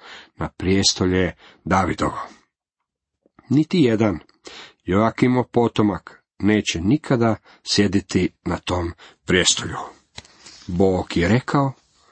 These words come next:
i Bog je i održao svoju riječ. Tako je to bilo u ono vrijeme, a tako je to zasigurno i danas. Bog nas ljubi,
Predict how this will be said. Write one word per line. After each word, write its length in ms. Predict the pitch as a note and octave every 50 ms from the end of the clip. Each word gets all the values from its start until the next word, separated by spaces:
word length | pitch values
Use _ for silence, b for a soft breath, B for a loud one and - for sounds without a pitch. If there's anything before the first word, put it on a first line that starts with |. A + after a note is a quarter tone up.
| b b b b b b b b b b b b - - - _ -
i 100 | F#2+ F2
Bog 600 | D2+ F#2+ F#2+ G2 G2 F#2 E2 - - - - - - _ _ _ _ -
je 180 | - E2+ - -
i 140 | D#3 G2+
održao 600 | G2 G#2 G2+ G2 G2 F2 E2+ E2+ F2 E2+ E2 D#2 - - _ _ b b b b - - -
svoju 380 | - F2 F#2 F2+ F2 F2 F2+
riječ. 580 | E2+ F2 F#2 - C3 - - - - - - - b b b b b b b _ _ _ _ _ _ _ _ _ _ _ _ _ _ -
Tako 280 | B2 A#2+ - - -
je 80 | G2+ -
to 140 | - G2 F2
bilo 380 | E2+ G2 G2 G2 F#2 F#2 F2 - b b b b
u 100 | - F#2
ono 220 | G2 G2+ G#2+ G#2+ G#2
vrijeme, 500 | G2 G2+ G2+ G2+ G2+ G2 G2 F#2+ F2+ - b b b b b b b b b b b b _ _ _
a 180 | - F#2 -
tako 440 | - - G#2 G#2 - - - G2+ G2
je 160 | F#2 F2 -
to 180 | - F#2 F2+ E2
zasigurno 760 | D2 D2 - - - F2 F2 F2+ F2+ E2+ F2 F2 F2 F2 F2 - b b b b b b b
i 140 | - - -
danas. 520 | - - - - - - - - - - B B B B B B B B B B B B B B B B B B B B B B B B B B B _ -
Bog 300 | G2+ A2 G#2+ G2+ F2+ E2+
nas 260 | F2+ F#2 F2+ - -
ljubi, 420 | A2 B2+ D3+ C#3 F2+ - - -